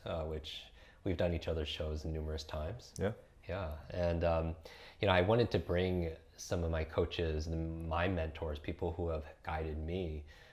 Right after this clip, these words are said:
Speaker 1: uh, through, through various times, you know, especially, you know, more, uh, more difficult times. You know, I believe difficult times can define us, they could diminish us, or they could develop us. We ultimately decide. But when we're talking about this thing,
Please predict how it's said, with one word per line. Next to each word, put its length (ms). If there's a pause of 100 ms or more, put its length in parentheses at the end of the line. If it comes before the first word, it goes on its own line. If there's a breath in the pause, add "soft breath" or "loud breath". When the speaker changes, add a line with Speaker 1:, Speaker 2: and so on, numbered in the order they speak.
(120)
Speaker 1:
uh, 300
through, 540 (100)
through 120
various 340
times, 600
you 60
know, 100
especially, 680
you 80
know, 140 (280)
more, 340
uh, 180 (240)
more 140
difficult 360
times. 380 (520 soft breath)
You 80
know, 60
I 100
believe 240
difficult 340
times 340
can 340
define 380
us, 360
they 140
could 260
diminish 400
us, 160
or 240
they 180
could 320
develop 400
us. 320 (460 soft breath)
We 100
ultimately 460
decide. 580 (240)
But 160
when 100
we're 100
talking 300
about 160
this 140
thing, 380